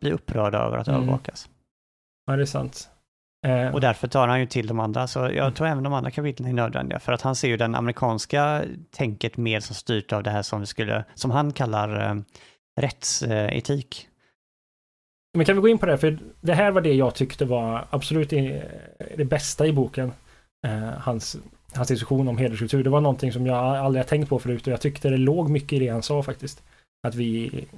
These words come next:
Speaker 2: Väst-, Västeuropa, till skillnad från Amerika, om han, han säger att det är inte nödvändigt att, att den här uppdelningen faktiskt stämmer, men det verkar finnas tendenser på att det verk-, faktiskt är så. Eh,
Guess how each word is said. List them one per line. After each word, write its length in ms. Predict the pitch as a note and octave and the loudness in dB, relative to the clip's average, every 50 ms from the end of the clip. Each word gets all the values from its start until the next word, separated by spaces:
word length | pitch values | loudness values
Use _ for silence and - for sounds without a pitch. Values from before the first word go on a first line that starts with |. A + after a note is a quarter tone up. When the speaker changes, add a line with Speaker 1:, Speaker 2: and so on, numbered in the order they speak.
| - _ _ | -20 _ _
Speaker 2:
Väst-, 340 | - C#3 C3 - - - - | 0 0 0 0 -4 -4 -2
Västeuropa, 560 | D3 D3 C#3+ - - C3+ B2 A2+ - - B2+ | 0 0 0 0 0 0 0 0 -2 -2 -2
till 100 | - C#3 | 0 2
skillnad 340 | - C#3+ B2 A#2 B2 C3 C3 | 2 2 2 2 0 -2 -2
från 260 | - B2 A#2+ A#2+ B2+ - | -2 -2 -4 -4 -2 -2
Amerika, 420 | C3 B2+ A#2+ A2+ A2 - C3+ C3 | 0 0 0 -2 -2 -2 0 2
om 160 | D3 D3+ D#3+ | 2 2 4
han, 240 | D3 C3+ D3+ D3+ C#3+ - - - - - _ _ _ - | 2 2 0 0 -2 -8 -18 -20 -20 -20 _ _ _ 2
han 100 | D3+ C#3+ | 2 4
säger 160 | C#3+ D#3 C#3 | 4 4 4
att 140 | B2+ - - - - - _ _ _ _ _ - | 4 2 -2 -8 -18 -20 _ _ _ _ _ 0
det 60 | D3+ | 2
är 40 | D3+ | 2
inte 140 | C#3+ C#3+ | 4 6
nödvändigt 420 | C#3 D3+ E3+ D#3+ C3 B2+ B2 B2 C3 | 6 6 6 6 6 4 2 2 2
att, 380 | B2 C3+ C3 B2+ - - - | 2 0 0 -2 -6 -8 -8
att 100 | - - | -6 -4
den 100 | - C3 | -4 -2
här 160 | A2+ A#2+ A#2 A#2+ | -2 -2 -2 -2
uppdelningen 420 | - C#3+ - C#3 A#2+ A#2 A#2+ A2+ | -2 -2 0 0 0 0 0 -2
faktiskt 260 | - A#2 A2 B2 - | -4 -4 -4 -4 -4
stämmer, 500 | - - E3 D#3 D3+ C#3 B2 A2+ A2 - - | -2 2 2 4 4 4 2 0 -4 -6 -4
men 340 | C#3 B2 B2 B2 B2 C3 | -2 0 0 0 0 -2
det 80 | B2+ B2+ | -2 0
verkar 300 | B2+ C3+ B2+ - - C3 | 0 0 0 0 -2 -4
finnas 200 | - B2+ A#2+ - | -2 -2 -2 -2
tendenser 420 | - C3+ C3 B2 A#2 A#2 - C3 | -2 -2 -2 -2 -2 -4 -4 -6
på 120 | A#2 - C#3+ | -8 -6 -8
att 60 | B2 | -8
det 80 | - B2+ | -8 -8
verk-, 240 | A#2 A2+ - - - | -8 -8 -10 -10 -10
faktiskt 200 | - A#2+ - - | -10 -6 -2 0
är 140 | D3 C#3 C#3 | 0 0 0
så. 180 | C#3+ D3 C#3+ - - - - _ _ _ _ _ _ _ _ _ _ _ - | -2 -4 -8 -10 -16 -20 -20 _ _ _ _ _ _ _ _ _ _ _ -6
Eh, 480 | B2+ A2+ G#2+ G#2+ A#2 B2 C3+ C3+ C#3 | -4 -4 -4 -4 -6 -6 -6 -6 -6